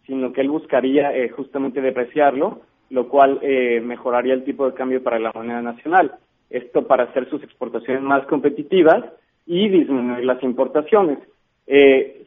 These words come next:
sin embargo, eh, justamente todas estas amenazas que se ha hecho hacia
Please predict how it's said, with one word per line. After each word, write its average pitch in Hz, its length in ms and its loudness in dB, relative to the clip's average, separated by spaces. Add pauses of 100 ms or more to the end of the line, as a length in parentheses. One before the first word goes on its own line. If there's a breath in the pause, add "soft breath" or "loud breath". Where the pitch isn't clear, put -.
(120)
sin 202 180 2
embargo, 165 540 4
eh, 127 240 -6 (160)
justamente 170 500 -4
todas 160 240 -2
estas 156 280 -10
amenazas 156 640 -2
que 127 140 -8
se 135 120 -4
ha 139 80 2
hecho 139 300 -2
hacia 120 420 -2